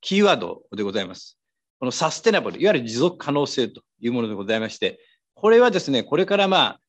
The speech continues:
あの、人類にとっても、あるいは私たち、い、自治体にとってもですね、ひ-、非常に重要なキーワードになっていくなと思っております。まあ、あの、よく言われるように、今、人新世の時代、いわゆる人類の活動がですね、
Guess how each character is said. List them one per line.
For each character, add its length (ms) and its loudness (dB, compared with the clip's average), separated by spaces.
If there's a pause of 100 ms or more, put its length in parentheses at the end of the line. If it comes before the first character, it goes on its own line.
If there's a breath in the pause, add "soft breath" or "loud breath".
(180)
あ 80 -4
の、 100 0
人 220 4
類 120 4
に 60 0
と 120 0
っ 60 -6
て 80 -4
も、 200 -4
あ 40 2
る 80 4
い 40 6
は 320 2
私 260 -2
た 100 -2
ち、 400 -6
い、 640 -6
自 140 -6
治 120 -8
体 160 2
に 60 -4
と 100 0
っ 40 -10
て 80 -10
も 80 -6
で 80 -14
す 140 -20
ね、 120 -20 (420)
ひ-、 220 -10
非 180 -10
常 180 2
に 340 -6
重 120 2
要 60 2
な 120 2
キ 120 -2
ー 40 4
ワ 40 2
ー 40 -4
ド 80 -4
に 60 -6
な 80 -2
っ 40 -18
て 80 -20
い 20 -18
く 80 -8
な 140 -4
と 100 -20
思 100 -20
っ 40 -20 (140)
て 80 -20
お 40 -20
り 80 -20
ま 80 -16
す。 180 -18 (360)
ま 80 0
あ、 60 -4
あ 40 0
の、 160 2
よ 160 2
く 60 -6
言 80 4
わ 80 4
れ 80 2
る 40 2
よ 60 4
う 40 0
に、 300 -6
今、 160 -4
人 260 0
新 260 2
世 220 -4
の 140 -12
時 80 -20
代、 240 -4 (440)
い 40 -4
わ 80 2
ゆ 100 0
る 60 -8
人 240 6
類 140 4
の 100 -4
活 300 -12
動 100 4
が 80 2
で 100 -6
す 140 -20
ね、 140 -20